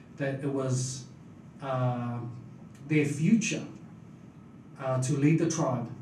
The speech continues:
but ensure that leadership was handed down to the next generation. And at this time, I just wanna, wanna make a particular point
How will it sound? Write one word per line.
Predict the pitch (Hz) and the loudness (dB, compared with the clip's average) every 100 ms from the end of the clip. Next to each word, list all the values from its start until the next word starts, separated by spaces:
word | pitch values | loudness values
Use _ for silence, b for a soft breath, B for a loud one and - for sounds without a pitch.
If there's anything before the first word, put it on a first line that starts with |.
| - - | -12 -4
but | 139 | -2
ensure | 135 127 - 185 147 127 | 2 2 4 6 6 6
that | 131 123 | 0 2
leadership | 135 143 131 147 - | 2 4 4 2 -2
was | 131 127 | -2 -4
handed | 135 131 127 120 | -2 0 2 0
down | 120 117 | -2 -2
to | 107 | -4
the | 113 | -4
next | 117 120 - | -2 -2 -4
generation. | 127 117 110 123 - 110 - - - B B B B - | -6 -4 -4 -4 -4 -6 -8 -12 -16 B B B B 0
And | 147 | 2
at | 143 | 4
this | 180 - - | 2 0 -2
time, | - 180 147 139 | 0 4 4 4
I | 143 | 2
just | 160 - | 0 0
wanna, | 185 143 147 | 4 4 4
wanna | 156 143 139 | 2 2 2
make | 143 - | 2 0
a | 127 | -6
particular | - - 139 143 127 | -8 -6 -6 -6 -6
point | - 156 143 | -2 0 0